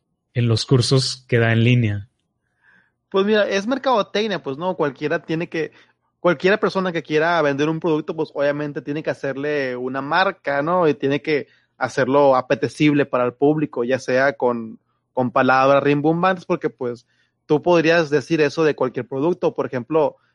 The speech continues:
Speaker 2: ¿te acuerdas cuando en los noventas, eh, Kellogg's vendía la idea de que sus cereales tenían Cresizinc? ¿Te acuerdas de esa,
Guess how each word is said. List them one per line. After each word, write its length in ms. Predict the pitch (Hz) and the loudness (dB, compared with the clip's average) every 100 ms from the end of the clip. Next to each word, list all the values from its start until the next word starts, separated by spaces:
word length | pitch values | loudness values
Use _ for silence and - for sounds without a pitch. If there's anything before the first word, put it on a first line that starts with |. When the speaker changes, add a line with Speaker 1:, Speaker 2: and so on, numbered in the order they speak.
| _ | _
Speaker 2:
¿te 80 | 151 | -4
acuerdas 460 | - 139 143 170 - | 2 2 4 0 0
cuando 340 | 165 160 160 | -2 0 0
en 60 | 151 | 0
los 140 | 139 | 0
noventas, 720 | 156 156 175 156 139 143 - | 2 2 0 0 -4 -4 -10
eh, 300 | - 131 127 - | -8 -6 -8 -6
Kellogg's 720 | 147 139 143 156 151 - - _ _ | -2 0 2 0 -2 -12 -20 _ _
vendía 920 | 135 135 127 135 139 147 156 147 131 | -2 -2 -2 0 2 4 4 4 2
la 120 | 135 | 2
idea 380 | 143 151 156 151 - _ _ | 4 4 4 2 -4 _ _
de 180 | 131 131 | -10 -6
que 140 | 135 127 | -4 -6
sus 160 | 123 | -4
cereales 500 | 143 135 131 135 151 | -2 0 0 0 0
tenían 420 | 147 131 147 151 - _ | 0 0 0 -4 -10 _
Cresizinc? 800 | - 139 127 131 - - 190 214 - _ _ _ _ _ _ _ | 0 0 0 -6 -4 0 0 0 -6 _ _ _ _ _ _ _
¿Te 60 | 131 | -10
acuerdas 420 | - 143 160 175 | 0 2 4 2
de 120 | 139 | 0
esa, 520 | 127 165 160 131 120 | -2 -2 -2 -2 -8